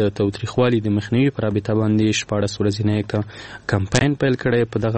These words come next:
اړه ورسره غږیږو. اه، مېلمنه مو ده د ښځو چارو وزارت ویانده رویا دادرس، اه، چې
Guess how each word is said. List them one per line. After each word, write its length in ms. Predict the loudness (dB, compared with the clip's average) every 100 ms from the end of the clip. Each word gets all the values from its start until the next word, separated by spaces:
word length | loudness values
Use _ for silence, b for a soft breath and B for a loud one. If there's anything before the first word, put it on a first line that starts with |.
| 0
اړه 100 | 0
ورسره 280 | 0 0 0
غږیږو. 520 | 2 2 2 4 2
اه، 560 | 2 -4 -20 -4 0 2
مېلمنه 380 | 2 2 2 2
مو 140 | 2
ده 280 | 2 0 0
د 200 | 2 0
ښځو 240 | 0 -2
چارو 320 | 0 0 2 2
وزارت 500 | 0 0 -2 -2 -2
ویانده 580 | 2 2 2 2 2 0 0
رویا 460 | 2 2 2 0
دادرس، 680 | 0 -2 -2 0 0 0 -4 B B B B
اه، 160 | 0 0
چې 140 | 0